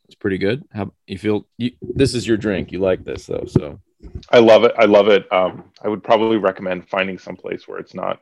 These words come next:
Speaker 2: How much did you pay for it?
Speaker 1: Seventy-two dollars.
Speaker 2: Seventy-two dollars.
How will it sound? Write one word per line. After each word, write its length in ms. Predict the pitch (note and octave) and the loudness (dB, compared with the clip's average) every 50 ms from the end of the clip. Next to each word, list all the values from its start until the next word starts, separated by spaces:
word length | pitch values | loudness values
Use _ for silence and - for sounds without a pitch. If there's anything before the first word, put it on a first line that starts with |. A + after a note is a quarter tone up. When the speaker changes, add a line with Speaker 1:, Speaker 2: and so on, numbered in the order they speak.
| _ | _
Speaker 2:
How 160 | - - - | -16 -12 -12
much 160 | G#2+ A2 - - | -10 -10 -12 -14
did 120 | - B2 | -12 -10
you 80 | B2 B2 | -10 -10
pay 260 | _ - - B2 C3 | _ -8 -8 -8 -8
for 260 | - - C#3+ C#3+ D3 | -8 -10 -10 -10 -10
it? 100 | - - _ _ _ _ _ _ _ _ _ | -10 -14 _ _ _ _ _ _ _ _ _
Speaker 1:
Seventy-two 560 | - A2 G#2+ G#2 A2 A2 A2 A2 G2 G2+ G2 | -2 -2 -2 -2 -2 -4 -6 -6 -4 -6 -6
dollars. 480 | - - D#2+ D#2+ - - D#2 - - _ _ _ _ _ _ _ _ _ _ _ - _ | -6 -6 -10 -10 -10 -12 -14 -16 -18 _ _ _ _ _ _ _ _ _ _ _ -20 _
Speaker 2:
Seventy-two 920 | - - - - B2+ D3 D3 E3+ D3 C#3+ C#3 G2+ - - - - - - C3 | -20 -18 -14 -10 -10 -10 -8 -8 -8 -8 -8 -10 -12 -14 -18 -16 -12 -10 -10
dollars. 840 | - - - - A2 G#2+ - - _ _ _ _ - - - - _ | -10 -10 -12 -14 -16 -20 -20 -20 _ _ _ _ -20 -20 -20 -20 _